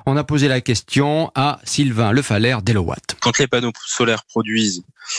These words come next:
Speaker 2: on va, euh, du coup, bah, consommer l'électricité de nos panneaux solaires chez nous. Donc ça va réduire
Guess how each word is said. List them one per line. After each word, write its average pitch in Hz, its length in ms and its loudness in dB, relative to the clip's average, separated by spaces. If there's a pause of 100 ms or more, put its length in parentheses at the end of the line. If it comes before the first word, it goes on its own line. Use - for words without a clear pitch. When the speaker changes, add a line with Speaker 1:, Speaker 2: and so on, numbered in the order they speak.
(240)
Speaker 2:
on 104 160 2
va, 107 400 0
euh, 87 340 0
du 87 140 -10
coup, 104 280 -4
bah, 151 240 0
consommer 131 360 2
l'électricité 107 480 0
de 104 40 -2
nos 107 120 2
panneaux 104 240 -2
solaires 101 460 0
chez - 200 0
nous. 156 240 0 (320)
Donc 110 120 -2
ça 104 100 2
va 95 120 2
réduire 110 600 2